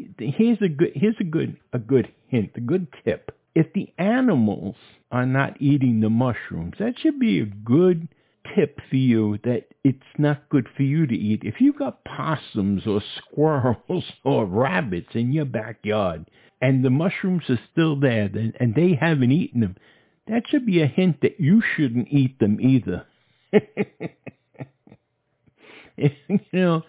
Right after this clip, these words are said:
the rabbits and the raccoons, they eat your tomato plants, they eat your, your carrots that you plant, the string beans and zucchini and all that stuff. Those are the things that you eat.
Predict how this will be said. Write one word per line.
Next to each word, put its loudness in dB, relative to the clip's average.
the 4
rabbits 0
and 0
the 2
raccoons, 0
they 2
eat -2
your 0
tomato 0
plants, -2
they 0
eat -4
your, -8
your 0
carrots -4
that 0
you 0
plant, -2
the 0
string 0
beans 0
and -2
zucchini 2
and 0
all 0
that 0
stuff. 0
Those 4
are 4
the -2
things 4
that -2
you 4
eat. 0